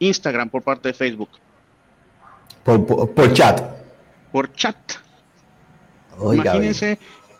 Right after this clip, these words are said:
Speaker 1: imagínate, imagínate que, por ejemplo, alguna, por alguna razón hubiesen podido tener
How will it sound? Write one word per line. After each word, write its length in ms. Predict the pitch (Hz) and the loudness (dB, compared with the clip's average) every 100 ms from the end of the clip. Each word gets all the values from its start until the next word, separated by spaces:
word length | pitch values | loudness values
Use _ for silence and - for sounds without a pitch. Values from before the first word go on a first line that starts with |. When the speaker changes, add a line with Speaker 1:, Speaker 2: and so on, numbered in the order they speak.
| - | -4
Speaker 1:
imagínate, 640 | 165 165 220 240 240 226 180 | -4 -2 0 -2 -2 -6 -4
imagínate 500 | 180 175 214 214 208 | -4 -2 -4 -4 -10
que, 340 | - 165 165 | -6 -2 -2
por 180 | - 156 | -4 -6
ejemplo, 240 | 156 160 | -6 -6
alguna, 500 | 156 156 160 160 156 | -6 -6 -8 -8 -8
por 160 | 131 147 | -8 -8
alguna 280 | 139 151 208 | -8 -8 -8
razón 320 | 233 165 139 | -8 -8 -8
hubiesen 320 | 135 147 165 | -6 -6 -8
podido 280 | 160 156 160 | -8 -6 -6
tener 360 | 160 139 139 | -6 -4 -4